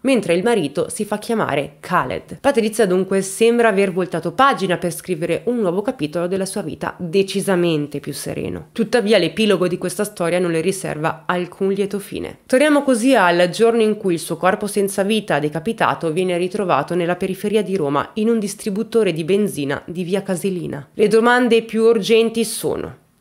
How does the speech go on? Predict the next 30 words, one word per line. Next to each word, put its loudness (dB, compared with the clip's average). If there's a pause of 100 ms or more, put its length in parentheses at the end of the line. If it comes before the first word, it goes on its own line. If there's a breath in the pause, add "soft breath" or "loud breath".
(260)
che 0
cosa 2
ha 2
fatto 2
la 2
donna 2
nelle 0
ore 2
che -4 (180)
precedono 2
la 0
sua -6
morte? 2
Come 4
ci 0
è 4
arrivata 4
alla 4
stazione -2
di -4
servizio? -2 (100)
Qualcuno 2 (380)
l'ha 2
accompagnata 0 (260)
o 0
ci -6
è 2
andata 2
da 0
sola? 2